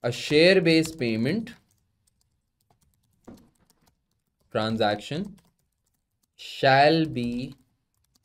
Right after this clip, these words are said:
accounted for either as an equity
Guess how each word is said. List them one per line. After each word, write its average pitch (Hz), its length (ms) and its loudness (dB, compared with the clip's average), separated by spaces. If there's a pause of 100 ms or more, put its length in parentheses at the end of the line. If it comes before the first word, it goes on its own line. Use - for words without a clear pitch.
(200)
accounted 156 840 -2
for 120 480 2 (2000)
either 143 680 0 (1200)
as 120 320 0
an 135 340 -4 (800)
equity 156 760 -4